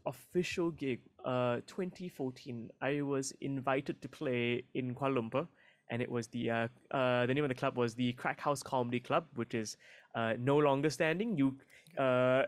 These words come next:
anyone listening to this can go have a quick Google and see the amount of nonsense that went on in the closure of that club. Uh, rest in peace. But, uh, I was flown up. It was a new fledgling club. There hadn't really been a full-time comedy club apart from,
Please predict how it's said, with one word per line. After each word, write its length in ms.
anyone 240
listening 220
to 40
this 100
can 160
go 160
have 100
a 60
quick 220
Google 360
and 140
see 400
the 160
amount 400
of 100
nonsense 440
that 120
went 180
on 400
in 80
the 60
closure 420
of 180
that 180
club. 220
Uh, 140
rest 180
in 80
peace. 320
But, 200
uh, 200
I 120
was 160
flown 280
up. 160
It 80
was 180
a 120
new 300
fledgling 540
club. 400
There 120
hadn't 300
really 200
been 320
a 320
full-time 720
comedy 340
club 220
apart 320
from, 400